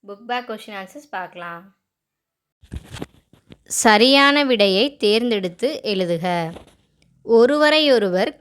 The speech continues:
காணாமலேயே நட்பு கொண்டவர்களுக்கு எடுத்துக்காட்டாக விளங்கியவர்கள். பாரி கபிலர்,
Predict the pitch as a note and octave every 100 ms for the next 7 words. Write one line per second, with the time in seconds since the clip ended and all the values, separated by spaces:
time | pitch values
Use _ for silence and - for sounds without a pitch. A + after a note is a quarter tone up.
0 | - G3+ A#3 D4 D4+ D4+ C#4 B3+ A#3 B3
1 | D4+ B3 G3 - C4 B3+ A#3 G#3+ G#3 G3
2 | F#3 F3+ A#3 G3 - G#3 A#3 C4 C4 A#3
3 | A#3 A3 A#3 A#3+ G3+ G3+ G3 F#3 F3 F3
4 | F3 E3+ - _ _ _ _ - A3+ A#3
5 | C4 C4+ D4+ E4 - G#3+ F3+ F3+ F3+ C#4